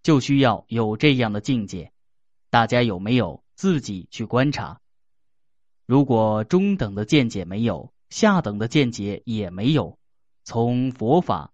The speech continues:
修行上来说，就等于没有眼睛。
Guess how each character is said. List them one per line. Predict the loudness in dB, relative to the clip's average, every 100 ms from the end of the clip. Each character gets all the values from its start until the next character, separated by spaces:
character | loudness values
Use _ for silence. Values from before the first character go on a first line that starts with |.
| _
修 | 2 2 2
行 | -2 -2
上 | -2 -2
来 | -4
说， | -2 0 2 0 -8 _
就 | 0
等 | 2 0 -4
于 | -2 0 -2 -4
没 | -2 2
有 | 2 2
眼 | -2 -6 -10
睛。 | -6 -4